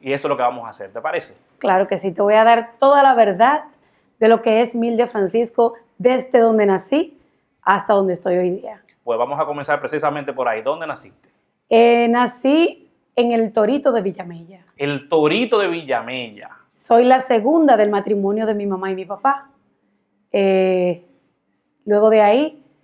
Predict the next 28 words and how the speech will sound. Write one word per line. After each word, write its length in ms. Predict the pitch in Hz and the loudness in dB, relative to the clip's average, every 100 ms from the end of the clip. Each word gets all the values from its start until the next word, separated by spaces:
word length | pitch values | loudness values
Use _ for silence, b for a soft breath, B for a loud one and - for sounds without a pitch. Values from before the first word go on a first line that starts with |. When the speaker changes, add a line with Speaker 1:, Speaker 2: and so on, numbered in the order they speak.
| _ - | _ -4
Speaker 2:
como 280 | 208 196 | -2 2
al 80 | 190 | 2
año 220 | 214 226 220 | 2 0 -2
y 40 | |
pico, 260 | 247 254 240 | -2 0 0
nos 140 | 196 | -2
mudamos 400 | 208 196 208 202 - | -4 -4 -4 -6 -4
a 100 | 190 | -4
Villajuana, 720 | 190 185 214 208 180 160 160 _ _ _ _ - | -2 -4 -2 -2 -2 -6 -14 _ _ _ _ -8
donde 460 | 190 220 214 208 | 0 0 0 0
me 160 | 202 202 | 0 0
forjé 400 | 208 185 196 254 | 0 0 2 2
y 40 | |
donde 300 | 262 226 202 | 2 0 -2
me, 220 | 202 202 214 | 0 0 0
puedo 220 | 233 247 | 0 0
decirte 340 | 240 220 254 | 0 -4 -4
que 100 | 254 | -2
me 140 | 208 202 | -6 -4
formé 520 | 208 185 208 220 - _ _ _ _ - | -4 -2 -2 -4 -8 _ _ _ _ -2
de 420 | 202 202 208 202 | 2 4 4 2
mucho 400 | 208 254 294 262 | 2 2 2 2
de 80 | 226 | 2
lo 100 | 214 | 0
que 80 | 196 | -4
soy 240 | 208 196 | -4 -2
hoy 120 | 190 | -2
día. 280 | 165 156 160 | -6 -12 -20